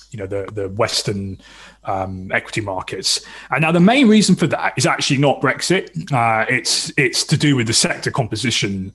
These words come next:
uh, of the market itself, uh, particularly the footsie one hundred, which is the majority of, it's a, it's a market cap weighted index. And so the, the majority is,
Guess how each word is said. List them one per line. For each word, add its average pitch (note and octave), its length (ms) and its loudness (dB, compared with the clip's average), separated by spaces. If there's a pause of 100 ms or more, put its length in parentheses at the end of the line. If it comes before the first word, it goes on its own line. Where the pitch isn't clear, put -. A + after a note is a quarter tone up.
(100)
uh, G2+ 260 -2
of G#2+ 160 0
the A2 100 -8
market G#2+ 440 0
itself, G#2 500 0 (300)
uh, G#2 400 2
particularly D3 440 0
the - 160 -2
footsie - 180 -2
one G#2 160 -2
hundred, G2+ 360 -4
which - 220 -6
is G#2 120 -6
the G2 100 -10 (180)
majority G2+ 720 -2
of, G2+ 320 -4 (240)
it's A#2 140 -2
a, A2 100 0
it's A#2 120 0
a A#2 40 -2
market A#2 320 0
cap - 180 -4
weighted G#2 260 -4
index. G#2 360 -4
And A2 80 -10
so G#2+ 160 -2
the, G#2 200 -10 (140)
the A2 120 -10
majority G#2+ 500 -2
is, - 260 -6